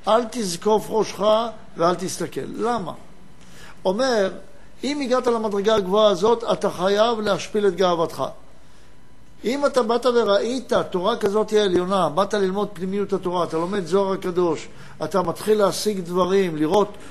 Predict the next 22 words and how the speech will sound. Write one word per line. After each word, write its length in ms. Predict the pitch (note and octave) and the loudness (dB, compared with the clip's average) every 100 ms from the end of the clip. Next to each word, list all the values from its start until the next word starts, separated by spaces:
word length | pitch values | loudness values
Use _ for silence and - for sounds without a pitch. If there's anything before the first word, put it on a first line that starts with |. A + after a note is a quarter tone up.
| - | -4
סודות 480 | - F3+ G#3+ A3+ | 2 6 6 6
עליונים, 440 | A3 G3 G3 G3 F3+ | 4 6 6 4 2
לראות 240 | F#3+ G3+ | 2 2
חוקים 380 | - F#3 A3+ B3 | 0 -2 0 0
של 160 | G3+ G#3 | 2 4
עולמות 340 | G3+ G#3 G#3+ | 4 2 2
עליונים, 460 | G3 F#3+ G3 B3+ G#3+ - - | 2 2 0 -2 -4 -10 -2
לא 220 | D#3+ A#3 | 6 6
להתגאות. 600 | C#4 A#3 G#3+ A3+ E3 B2 - - - - - - - - - - - - - - - | 6 0 2 4 4 -2 -12 -16 -16 -16 -16 -16 -16 -16 -16 -16 -16 -16 -16 -16 -10
"תשפיל 460 | - D#3 - A#3+ C4 | -4 -4 -2 -2 0
עיניך", 340 | B3+ A#3 - A3 G#3+ | 0 0 0 0 0
עיניים 320 | G#3+ F#3 G#3 G3 | -2 -2 0 0
זה 100 | G3 | -2
מדרגת 380 | F#3 F3+ F#3+ | -2 -2 -2
חוכמה, 460 | - E3+ E3 F#3 A#3 - - - - - | -4 -10 -6 -4 -4 -8 -14 -16 -16 -2
"ויהיה 280 | E3 G3 A#3+ | 4 6 4
מסתכל 480 | A#3+ - G3+ G#3+ A3+ | 0 -4 -4 0 2
לארץ 420 | G#3+ G#3+ A3+ F#3 | 2 2 -2 0
ולבך 640 | F#3 F3+ D3 C3+ A3 G#3 F#3 - - | 0 2 0 0 0 2 -2 -8 -10
בשמיים." 480 | D#3 - E3 C#3 C3 - - - - - - - - - - | -8 -6 -6 -8 -10 -14 -16 -18 -18 -16 -16 -16 -18 -14 -2
ברגע 300 | D#3 A#3 A#3+ | 0 2 2
שאתה 580 | A3 G#3 G#3+ G3 F3 | 0 0 2 4 2